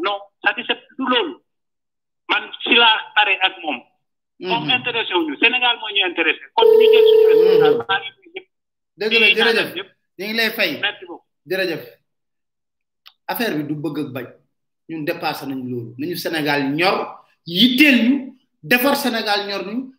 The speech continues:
Speaker 2: yitteel ñu. Point barre. Tout le reste nag, booy jéem a di justifier wu sax ak lii ak lii, ki lay laaj loolu toujours moom am na fu mu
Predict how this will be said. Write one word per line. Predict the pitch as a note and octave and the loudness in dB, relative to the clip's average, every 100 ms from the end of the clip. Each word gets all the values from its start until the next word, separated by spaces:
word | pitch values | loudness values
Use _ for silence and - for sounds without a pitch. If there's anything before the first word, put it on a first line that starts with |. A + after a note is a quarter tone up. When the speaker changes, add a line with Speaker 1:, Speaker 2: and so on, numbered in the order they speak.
| - | -8
Speaker 2:
yitteel | D#3+ B3 B3 F#3+ D#3 | 0 2 4 2 2
ñu. | B2 - _ _ _ _ _ _ _ _ | -8 -16 _ _ _ _ _ _ _ _
Point | A3 A3+ | -10 -6
barre. | D#3 B2+ - _ _ | -6 -8 -12 _ _
Tout | B3+ | -2
le | B3+ | -2
reste | G3+ F3 - | 0 -4 -8
nag, | C#3 B2+ - _ _ | -12 -12 -18 _ _
booy | D#3+ A#3 A3+ | 0 2 4
jéem | G#3 | 2
a | F#3 | 2
di | D#3+ | 0
justifier | F3 F3+ F3+ - E3 | -2 -4 -6 0 2
wu | C#3 | 2
sax | C3+ D#3 | 0 -4
ak | D3+ D3+ | -4 -2
lii | E3+ E3+ | 2 2
ak | C#3+ | 2
lii, | D3 D#3+ - - - _ | 0 -4 -6 -20 -20 _
ki | - C#4+ | 4 6
lay | C#4+ B3 | 8 6
laaj | A#3 G#3+ G#3+ | 4 2 2
loolu | G3+ F#3+ F3+ | 2 2 2
toujours | C#4+ C4 C#4 G#3+ | 6 8 8 6
moom | G3+ F#3 | 0 -2
am | E3+ | -6
na | D#3 | -8
fu | |
mu | - | -10